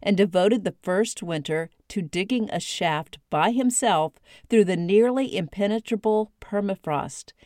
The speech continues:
until he reached bedrock. By then, the shaft was one hundred and fifty feet deep. In nineteen ten,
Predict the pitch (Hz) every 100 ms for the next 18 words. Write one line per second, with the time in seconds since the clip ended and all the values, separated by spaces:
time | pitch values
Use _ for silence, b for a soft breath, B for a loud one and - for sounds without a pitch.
0 | b 170 - 190 185 147 151 - 170 165
1 | 156 139 - - _ _ _ _ _ -
2 | 170 160 175 208 214 B B - - 196
3 | 180 202 - 160 156 156 185 220 226 196
4 | 180 180 - 170 160 175 - 175 - 165
5 | - 170 151 - - _ _ b b b
6 | b b 202 190 185 185 - 190 165 -
7 | 190 180 190 247